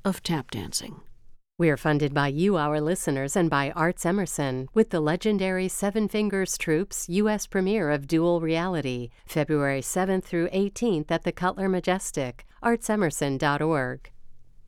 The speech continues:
Speaker 1: The Dow picked up just a tiny percent today. The S and P and Nasdaq wound up on the downside. S and P fell more than three-tenths of a percent. The Nasdaq closed lower for a fifth day. It was down more than a half percent.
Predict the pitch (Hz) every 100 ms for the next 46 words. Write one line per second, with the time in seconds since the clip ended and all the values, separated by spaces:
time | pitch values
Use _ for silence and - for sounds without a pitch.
0 | - 202 180 - - 180 185 180 226 226
1 | - - 214 214 185 175 165 - - 208
2 | 180 160 143 151 175 208 175 143 135 107
3 | 160 - - - 180 185 190 143 139 139
4 | 147 151 - 139 - 147 147 151 143 127
5 | 151 175 170 - 156 - 151 160 147 160
6 | 156 156 151 156 160 156 123 175 180 160
7 | 127 139 - 143 135 175 208 - - -
8 | 156 156 147 151 - 175 156 139 156 185
9 | 175 - 135 - 262 262 - - 147 180
10 | - 143 143 147 147 143 139 - 185 -
11 | 160 - - -